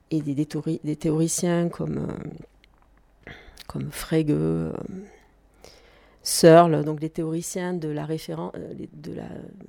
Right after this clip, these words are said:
les théories de la référence, en fait, qui, euh, qui, qui travaillent, euh, avant tout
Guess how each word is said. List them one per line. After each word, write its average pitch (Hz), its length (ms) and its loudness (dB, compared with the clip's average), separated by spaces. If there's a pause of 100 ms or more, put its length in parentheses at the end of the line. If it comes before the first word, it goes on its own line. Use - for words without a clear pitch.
(680)
les 160 80 -18
théories 175 240 0
de 160 80 -4
la 160 80 -2
référence, 170 580 -4
en 160 80 -6
fait, 233 340 -2 (640)
qui, 165 420 0
euh, 143 640 2 (180)
qui, - 160 -16
qui - 160 -20
travaillent, 180 520 2
euh, 147 240 -4 (1600)
avant 214 280 2
tout 240 320 -6